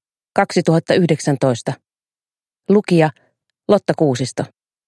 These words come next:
Hengittääkö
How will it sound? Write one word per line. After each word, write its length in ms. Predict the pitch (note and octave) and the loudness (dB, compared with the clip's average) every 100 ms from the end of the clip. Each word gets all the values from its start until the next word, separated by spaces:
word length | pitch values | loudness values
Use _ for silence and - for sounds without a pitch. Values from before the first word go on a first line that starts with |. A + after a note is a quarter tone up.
| _ _ _ _ _ _ _ _ _ _ _ _ _ _ _ _ _ _ _ _ _ _ _ _ _ _ _ _ _ | _ _ _ _ _ _ _ _ _ _ _ _ _ _ _ _ _ _ _ _ _ _ _ _ _ _ _ _ _
Hengittääkö 560 | A#3+ G#3+ - C#3+ C3 | 4 4 2 -2 0